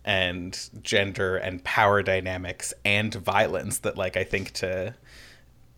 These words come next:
you know, it's not like I'm trying to remove its existence. <laughs> I would like to remove its existence from the world, but, like, it's, it's also not a thing that I think I ever wanna, I ever wanna play with, you know?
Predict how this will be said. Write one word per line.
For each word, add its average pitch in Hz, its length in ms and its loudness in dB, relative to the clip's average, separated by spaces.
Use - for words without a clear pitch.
you 101 140 -2
know, 87 120 -4
it's - 180 -8
not 98 120 2
like 92 140 -4
I'm 90 400 -4
trying 95 280 -6
to 95 360 -10
remove 101 340 -6
its - 200 -4
existence. - 600 -4
<laughs> - 20 -8
I 117 100 8
would 139 80 8
like 156 140 8
to 160 80 6
remove 120 200 8
its 90 100 -2
existence 98 360 -6
from 92 100 -6
the 90 60 -6
world, 76 320 -6
but, 98 100 0
like, 95 340 -4
it's, 101 220 -4
it's 101 220 0
also 95 220 -2
not 90 120 -6
a 82 60 -8
thing 90 160 -6
that 82 100 -10
I 69 100 -8
think - 380 -12
I 98 120 -2
ever 90 160 -6
wanna, 92 200 -10
I 95 240 0
ever 95 220 0
wanna 87 200 -8
play 101 360 0
with, - 440 -14
you 190 100 -4
know? 220 200 -4